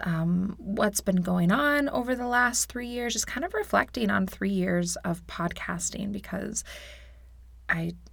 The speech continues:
that just seems like such a long time, and, and it was kind of nice to sit down and, and just reflect and think about, um,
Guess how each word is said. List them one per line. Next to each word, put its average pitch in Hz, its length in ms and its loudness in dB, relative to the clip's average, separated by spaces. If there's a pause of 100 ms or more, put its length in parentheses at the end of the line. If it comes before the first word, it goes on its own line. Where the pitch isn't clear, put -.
(180)
that 175 140 -2
just - 220 0
seems 175 280 2
like - 200 -2
such 180 260 -4
a 190 60 0
long 180 260 2
time, 196 460 2
and, 170 300 2
and 175 100 4
it 185 80 4
was 180 100 2
kind 196 220 -2
of 175 40 2
nice 170 260 4
to - 60 0
sit - 200 -2
down 90 340 0
and, 196 380 -2 (180)
and 185 240 0
just - 220 -2
reflect 180 460 -2
and 175 140 -2
think 180 200 -2
about, - 420 -2 (540)
um, 165 420 -4